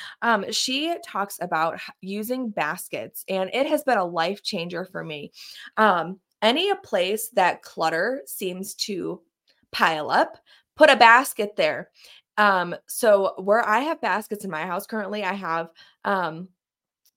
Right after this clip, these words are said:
like, containers in both of the bathrooms, because cleaning the bathroom was absolute hell, and half of the reason it was absolute hell is because there were so many little things on the counter.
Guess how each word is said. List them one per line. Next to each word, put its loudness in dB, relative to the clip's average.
like, 0
containers -2
in -6
both 2
of -4
the 0
bathrooms, -4
because 2
cleaning 0
the 0
bathroom 2
was -4
absolute 2
hell, 2
and -4
half -2
of -8
the -6
reason -2
it -4
was -6
absolute -2
hell 2
is 0
because -4
there -2
were 0
so 2
many 0
little 6
things 0
on -2
the -2
counter. 0